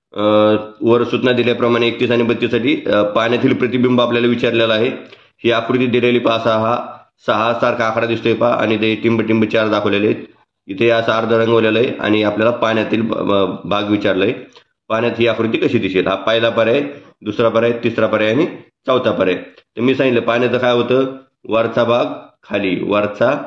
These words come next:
खाली आणि खालचा वर, खालचा वर जातो, खालचा वर आणि वरचा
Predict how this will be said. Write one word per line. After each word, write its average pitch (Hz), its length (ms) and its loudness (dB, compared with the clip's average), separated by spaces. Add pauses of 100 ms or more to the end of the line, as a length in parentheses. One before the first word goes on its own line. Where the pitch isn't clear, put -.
(600)
खाली 98 360 -2 (2250)
आणि 95 180 0 (100)
खालचा 117 640 -2 (100)
वर, 113 260 4 (1040)
खालचा 110 680 -2 (1500)
वर 120 240 4
जातो, 95 440 -2
खालचा 104 260 0
वर 113 240 2
आणि 98 160 2
वरचा 107 520 0